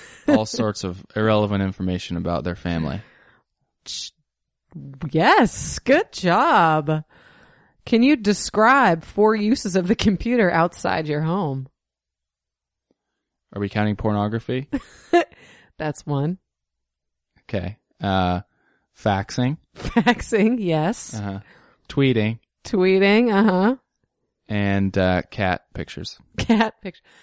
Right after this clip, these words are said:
Speaker 2: Jesus, where the hell did that come from? Cat pictures came out of nowhere this year, right?
Speaker 1: I have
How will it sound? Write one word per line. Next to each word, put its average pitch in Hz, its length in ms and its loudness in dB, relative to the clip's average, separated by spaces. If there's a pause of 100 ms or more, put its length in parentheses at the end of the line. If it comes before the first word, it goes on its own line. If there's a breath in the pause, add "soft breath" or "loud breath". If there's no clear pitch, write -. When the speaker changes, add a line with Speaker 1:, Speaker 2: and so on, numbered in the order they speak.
(260 soft breath)
Speaker 2:
Jesus, 175 580 -6
where 226 280 -2
the 220 120 2
hell 214 160 2
did 170 160 -2
that 175 280 0
come 151 280 0
from? 151 340 -6
Cat 220 380 0
pictures 175 380 0
came 214 180 4
out 175 140 6
of 156 80 4
nowhere 165 480 4
this 139 260 0
year, 135 180 0
right? 160 340 -4 (1700)
Speaker 1:
I 117 200 4 (220)
have 90 140 -10